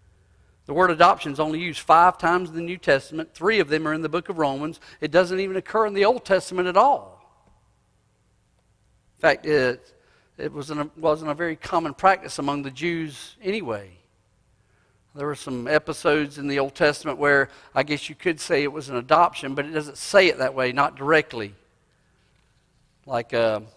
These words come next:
uh, Pharaoh's d-, uh, daughter adopted Moses, stuff like that. But it doesn't say it that way in the text. The Greek word technically means to have an installation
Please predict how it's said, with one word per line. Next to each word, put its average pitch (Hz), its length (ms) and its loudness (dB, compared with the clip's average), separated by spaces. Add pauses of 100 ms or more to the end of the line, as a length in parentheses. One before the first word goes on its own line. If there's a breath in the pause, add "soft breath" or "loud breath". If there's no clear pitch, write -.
(1200)
uh, 110 300 -18 (200)
Pharaoh's 151 800 0
d-, 143 80 -6
uh, 110 380 -4 (760)
daughter 131 440 0
adopted 123 680 -6
Moses, 117 840 -6 (500)
stuff - 320 -14
like 113 160 -18
that. 113 240 -20 (100)
But 156 120 -6
it 180 40 -20
doesn't 190 260 2
say 214 320 4
it 143 100 0
that 127 160 -2
way 127 140 2
in 117 80 -6
the 117 60 -14
text. 127 540 -6 (880)
The 147 100 -2
Greek 220 340 2
word 220 280 4
technically 214 500 -2
means 147 540 -4 (280 soft breath)
to 185 100 -6
have 175 240 4
an 160 140 -2
installation 170 880 0